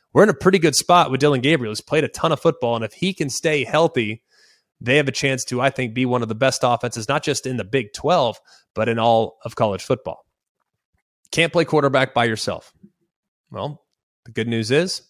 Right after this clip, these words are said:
he doesn't have to. Marvin Mims is back. Theo Wease is back. And I think you have a running back in Eric Gray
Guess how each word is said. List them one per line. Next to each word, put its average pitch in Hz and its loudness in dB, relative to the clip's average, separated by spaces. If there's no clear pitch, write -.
he - -10
doesn't 120 -4
have 185 2
to. 127 -6
Marvin 147 4
Mims 143 0
is 123 0
back. 104 -2
Theo 143 2
Wease 131 0
is 98 -6
back. 95 -2
And 139 0
I 143 2
think 143 -4
you 143 -2
have 147 2
a 170 -2
running 143 0
back 107 0
in 123 -8
Eric 123 -2
Gray 127 2